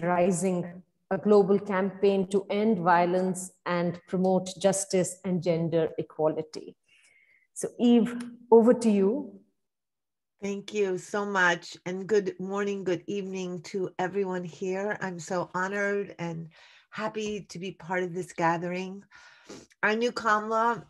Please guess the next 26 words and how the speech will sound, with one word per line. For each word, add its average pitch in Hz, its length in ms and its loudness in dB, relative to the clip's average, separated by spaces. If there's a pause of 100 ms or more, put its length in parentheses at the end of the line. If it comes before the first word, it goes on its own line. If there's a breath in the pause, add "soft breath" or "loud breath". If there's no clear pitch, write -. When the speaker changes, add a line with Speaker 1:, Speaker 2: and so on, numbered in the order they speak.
(520)
Speaker 2:
almost 185 320 -2
twenty 190 320 -4
years. 180 580 -2 (800 soft breath)
She - 160 -8
was 180 160 -2
my 170 180 0
sister, 202 800 -6 (180)
my 160 200 -2
friend, 190 640 -4
my 170 140 0
co-conspirator. 185 1200 -4 (720 soft breath)
She 220 220 -6
was 226 420 6
and 180 240 -4
continues 247 600 -4
to 208 80 -8
be 202 200 -4
inseparable 185 800 2
from 175 200 -2
a 170 80 0
network, 180 560 0
a 170 140 2
rising 170 500 4
collective 160 720 0
of 160 160 0
sisters. 165 720 -2